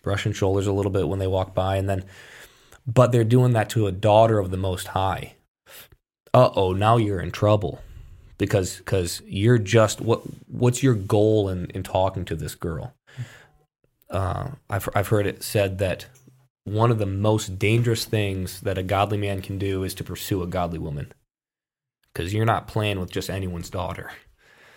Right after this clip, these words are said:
You're playing with the King of Kings' daughter,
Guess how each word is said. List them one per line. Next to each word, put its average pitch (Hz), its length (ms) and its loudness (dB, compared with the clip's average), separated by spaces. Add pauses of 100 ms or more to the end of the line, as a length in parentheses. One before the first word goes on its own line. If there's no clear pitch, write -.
(200)
You're 98 160 -4
playing 104 380 0
with 95 480 -4
the - 160 -10
King 110 320 -2
of 90 160 -8
Kings' 104 500 -4
daughter, 101 760 2